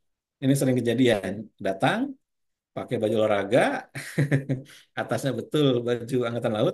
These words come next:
seragam olahraga, bawahnya pakai training biasa. Harusnya training khas angkatan laut yang warnanya biru dongker. Itu training biasa. Tapi seakan-akan, eh,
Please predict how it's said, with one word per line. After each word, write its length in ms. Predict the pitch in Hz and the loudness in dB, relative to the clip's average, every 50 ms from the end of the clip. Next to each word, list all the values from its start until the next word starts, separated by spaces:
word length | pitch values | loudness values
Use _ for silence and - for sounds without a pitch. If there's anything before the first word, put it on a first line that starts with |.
| - | -4
seragam 280 | - 117 104 104 107 107 101 | -8 -10 -10 -8 -8 -8 -6
olahraga, 380 | 104 104 107 98 95 101 117 143 175 226 - _ _ _ _ _ _ _ _ _ - 117 | -4 -2 -2 -4 -2 -2 -2 -2 -2 -2 -8 _ _ _ _ _ _ _ _ _ -6 -2
bawahnya 500 | 104 101 104 107 104 104 113 120 131 151 170 185 196 202 190 - _ _ _ _ _ - | 0 2 2 2 0 0 0 0 0 0 0 -2 -4 -8 -12 -14 _ _ _ _ _ -4
pakai 360 | 104 98 - - 143 156 180 95 196 190 170 - - - _ _ _ - | -4 -4 -4 -8 -8 -6 -6 -6 -6 -8 -10 -12 -16 -20 _ _ _ -4
training 360 | - 110 107 110 120 127 131 120 104 | -2 -2 0 0 0 0 0 0 0
biasa. 280 | 98 90 87 - - 90 82 82 80 - - _ _ _ - | -2 -4 -6 -6 -8 -8 -8 -8 -12 -16 -20 _ _ _ -6
Harusnya 320 | 98 98 95 - - 135 131 | -6 -6 -4 -2 0 0 0
training 260 | 123 107 101 107 110 101 - | 0 0 0 0 -2 -4 -4
khas 160 | 117 107 - 98 | -6 -8 -6 -8
angkatan 280 | 110 98 95 104 98 98 107 110 | -10 -10 -8 -8 -8 -6 -2 -2
laut 160 | 110 107 107 - 98 | -2 -2 -2 -6 -6
yang 80 | 95 95 | -8 -6
warnanya 240 | 92 92 98 104 104 98 104 | -6 -6 -6 -6 -4 -2 -2
biru 140 | 101 110 104 98 | -2 -2 0 -2
dongker. 300 | 98 104 110 98 95 92 90 - - _ _ _ _ _ _ _ _ _ _ _ _ _ _ _ _ _ - 107 | -2 -2 -2 -4 -4 -6 -6 -10 -18 _ _ _ _ _ _ _ _ _ _ _ _ _ _ _ _ _ -12 -6
Itu 120 | - 143 135 135 | -4 -2 -2 0
training 260 | 120 107 110 110 110 95 | 0 0 0 0 0 0
biasa. 240 | 95 95 95 - 98 82 - - - - _ _ | -2 -2 -2 -4 -8 -8 -8 -10 -14 -16 _ _
Tapi 140 | - - 151 143 | -6 -4 0 0
seakan-akan, 540 | 143 127 - 127 117 117 120 - 190 214 254 311 277 - - _ _ - - _ _ _ _ _ _ _ - | 0 2 2 0 0 0 -2 -4 -4 -4 -4 -4 -6 -10 -12 _ _ -20 -20 _ _ _ _ _ _ _ 0
eh, 140 | 127 123 127 | 0 2 2